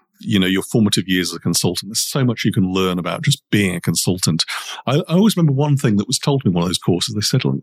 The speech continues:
I'm, I'm not sure whether this holds true today, actually. I think consulting is a bit more technical than it was then, back in nineteen eighty-five, eighty-six. But they,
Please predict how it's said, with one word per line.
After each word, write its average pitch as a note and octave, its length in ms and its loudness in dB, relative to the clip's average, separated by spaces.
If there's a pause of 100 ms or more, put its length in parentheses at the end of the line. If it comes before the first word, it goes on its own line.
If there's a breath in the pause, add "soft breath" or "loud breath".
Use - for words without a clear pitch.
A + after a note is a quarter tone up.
I'm, C#3+ 220 2
I'm E3 80 0 (400 loud breath)
not A3 160 6
sure B3 140 0
whether F#3 80 4
this F3 100 0
holds D3 260 0
true - 220 2
today, F2+ 340 -2
actually. - 280 -2
I B2 60 2
think C3 100 -2
consulting A#2 240 -2
is A2 60 0
a - 20 0
bit A2 120 0
more G2+ 140 2
technical - 440 -2
than F2+ 80 0
it - 60 -10
was F2+ 180 -2
then, E2+ 200 0 (540 loud breath)
back G2 180 0
in F2+ 200 2
nineteen F#2+ 320 0
eighty-five, F2+ 380 0
eighty-six. - 520 -4
But - 180 -2 (960 loud breath)
they, E3 160 6